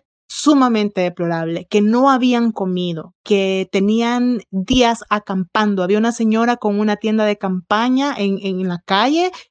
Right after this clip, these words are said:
Cabe mencionar que Calle Mariona es una zona realmente inhóspita, es una zona peligrosísima.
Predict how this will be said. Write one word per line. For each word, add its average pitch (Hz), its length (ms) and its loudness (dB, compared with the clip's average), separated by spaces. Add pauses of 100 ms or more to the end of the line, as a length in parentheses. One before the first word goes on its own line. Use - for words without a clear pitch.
Cabe 196 220 2
mencionar 233 480 2
que 220 140 -2
Calle 202 260 0
Mariona 220 460 2
es 240 80 2
una 214 240 0
zona 214 340 0
realmente 208 540 0
inhóspita, 202 580 0
es 170 60 -8
una 196 240 2
zona 220 400 0
peligrosísima. 202 1080 0